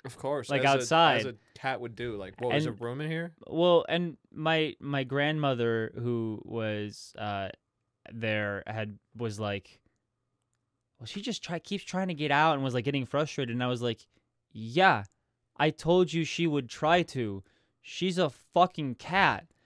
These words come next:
Speaker 2: Like,
Speaker 1: Yeah, I
Speaker 2: she's
Speaker 1: mean,
Speaker 2: not a dog."
Speaker 1: there's shiny shit outside. She's trying to go see
Speaker 2: And it's
Speaker 1: it.
Speaker 2: not even about shiny shit. It's that she's inside, and that's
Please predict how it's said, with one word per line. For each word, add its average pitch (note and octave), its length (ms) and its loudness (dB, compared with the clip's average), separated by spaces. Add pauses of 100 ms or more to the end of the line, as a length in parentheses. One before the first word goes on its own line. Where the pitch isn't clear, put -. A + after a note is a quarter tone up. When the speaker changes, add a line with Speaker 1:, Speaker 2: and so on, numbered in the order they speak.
(200)
Speaker 2:
Like, D#3 120 0
Speaker 1:
Yeah, D3+ 40 -4
I - 40 -2
Speaker 2:
she's D#3+ 180 0
Speaker 1:
mean, D#3 40 0
Speaker 2:
not G3+ 180 8
a E3 100 4
dog." C3+ 680 6
Speaker 1:
there's D3+ 120 -6
shiny F3+ 320 -4
shit B2 220 -6
outside. G2+ 480 -6
She's B2 220 -12
trying F3+ 240 -6
to C#3+ 80 -6
go C3+ 200 -6
see C#3+ 140 -2
Speaker 2:
And G3+ 80 2
it's E3 100 0
Speaker 1:
it. - 40 0
Speaker 2:
not B3 140 4
even A#3 200 2
about A#3 380 6
shiny E3+ 320 0
shit. C#3+ 180 -2
It's A#2+ 120 -10
that - 140 -6
she's G3+ 300 -2
inside, D#3 640 2
and B2 180 -4
that's E3 440 0